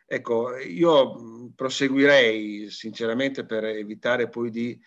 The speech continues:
eh, andare, eh, fuori, fuori tempo, quindi chiederei all'amico Pasquale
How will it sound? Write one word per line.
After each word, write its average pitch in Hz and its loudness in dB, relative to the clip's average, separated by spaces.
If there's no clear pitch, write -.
eh, 104 -6
andare, 117 -2
eh, 110 -14
fuori, 117 -4
fuori 117 -6
tempo, 180 -6
quindi 135 -2
chiederei 139 2
all'amico 127 -2
Pasquale 123 -2